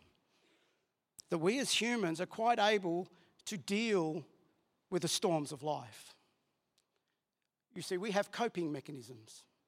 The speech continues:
And we tend to deal with them as we do. Not all of our coping mechanisms are good.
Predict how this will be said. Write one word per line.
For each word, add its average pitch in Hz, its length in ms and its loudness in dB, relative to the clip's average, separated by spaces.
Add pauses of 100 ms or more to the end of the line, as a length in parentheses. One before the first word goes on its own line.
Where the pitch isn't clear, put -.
(640)
And 247 100 8
we 349 100 6
tend 320 340 8
to 269 120 0
deal 311 380 4
with 214 240 0
them 320 320 2 (640)
as 190 280 8
we 220 160 2
do. 170 300 4 (1160)
Not 208 280 10
all 294 240 12
of 202 80 6
our 170 140 4
coping 196 440 0
mechanisms 277 540 0
are 311 60 2
good. 190 360 6